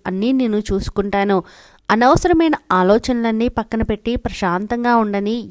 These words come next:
ఎన్ని సందర్భాల్లో మనకి చెప్పి ఉంటారు. మరి బాబాగారు చెప్పినట్టుగా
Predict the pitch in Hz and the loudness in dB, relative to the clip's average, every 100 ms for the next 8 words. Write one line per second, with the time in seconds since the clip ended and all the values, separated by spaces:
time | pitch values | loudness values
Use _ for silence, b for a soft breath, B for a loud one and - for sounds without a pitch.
0 | 190 185 220 254 226 214 220 220 208 202 | -6 -4 -4 -4 -4 -2 -2 -2 -2 0
1 | 226 226 220 220 208 190 208 202 196 190 | 0 -2 -6 -8 -6 -4 -2 -2 -2 -2
2 | 190 196 202 B - 220 220 226 - 190 | 0 -2 -4 B -2 -2 -2 -6 -10 -2
3 | 175 170 262 294 285 269 247 226 226 226 | 0 0 -2 0 -2 -2 -4 -4 -6 -8
4 | 208 208 | -8 -8